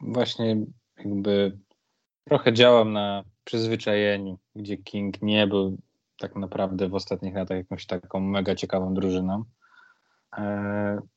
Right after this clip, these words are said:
oczywiście zdaję sobie sprawę, że, że Schenk, Matczak, oni gwarantują, że ten zespół nie będzie grał źle,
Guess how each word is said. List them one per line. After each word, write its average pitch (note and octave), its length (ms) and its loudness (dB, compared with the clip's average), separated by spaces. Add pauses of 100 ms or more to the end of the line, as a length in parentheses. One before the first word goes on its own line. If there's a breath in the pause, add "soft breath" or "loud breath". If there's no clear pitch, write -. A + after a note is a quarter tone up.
(220)
oczywiście G3+ 540 4
zdaję A2+ 200 8
sobie G#2+ 160 2
sprawę, G2+ 340 2
że, G2 540 2
że F#2 340 -4
Schenk, G2 540 -2
Matczak, F#2+ 800 -2 (420)
oni A#2+ 240 -4
gwarantują, G2+ 720 2
że F#2 340 -6 (680)
ten G#2+ 140 -2
zespół G#2 240 -2
nie G2+ 100 2
będzie G2+ 260 2
grał G2+ 220 0
źle, A2 400 -2